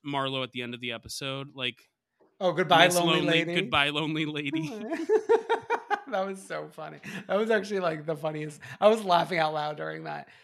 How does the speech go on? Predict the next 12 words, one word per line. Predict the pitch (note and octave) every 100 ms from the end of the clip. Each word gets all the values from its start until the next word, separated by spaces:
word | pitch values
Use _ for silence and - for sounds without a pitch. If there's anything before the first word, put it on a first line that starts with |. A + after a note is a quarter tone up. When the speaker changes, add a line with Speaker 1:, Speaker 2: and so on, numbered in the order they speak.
| _ _ E3 F3+
Speaker 1:
When | G#3+ B3
Kandi | E3 C#4 E4 F#4+ G4+ F4+ - _ _ _ _ _ D#3
gets | D#3+ C#3+
activated, | D3 C3 - D3+ E3+ F3 F3+ F3+ F#3 _ _ _ _ _ _ _ _ _ _ _ _
the | F#3
most | F3+ F3 E3+ E3 -
iconic | F3 D#3 D#3 C#3+ C3+
moments | C3+ C3 B2+ A#2
on | B2+
Atlanta | B2 A#2 A#2 A#2+
come | D#3 D3
out. | D3+ D#3